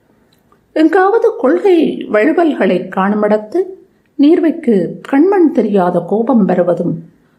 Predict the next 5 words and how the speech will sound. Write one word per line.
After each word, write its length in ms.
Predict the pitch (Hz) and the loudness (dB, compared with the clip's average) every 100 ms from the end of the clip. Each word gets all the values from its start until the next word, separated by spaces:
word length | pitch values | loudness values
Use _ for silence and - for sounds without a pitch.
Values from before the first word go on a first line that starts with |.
| _ | _
அன்றுடன் 520 | - 226 311 381 415 330 | 0 2 4 2 2 0
அத்தொடர்புகளை 720 | - 220 285 254 269 262 214 | -2 -2 0 0 0 0 0
முற்றாக 600 | 214 240 - 427 - - - | 0 -2 0 -2 -2 -10 -2
துண்டித்துக் 500 | 240 320 359 - - | 2 2 2 -2 -4
கொள்வதும் 640 | 190 180 175 175 160 - | -2 0 0 -2 -4 -10